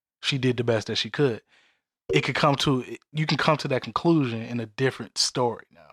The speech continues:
That's what I'm saying. And just think about with the Issa Rae movie that's coming out.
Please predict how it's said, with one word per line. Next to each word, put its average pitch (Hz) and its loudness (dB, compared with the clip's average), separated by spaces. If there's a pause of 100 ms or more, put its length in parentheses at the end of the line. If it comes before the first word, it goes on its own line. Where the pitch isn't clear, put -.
That's 113 -14
what 110 -8
I'm 104 -14
saying. - -20 (520)
And 123 2 (440)
just 208 2
think 233 4
about 202 6
with 196 4
the 190 8
Issa 196 4
Rae 214 6
movie 127 4
that's 123 0
coming 123 2
out. 113 -2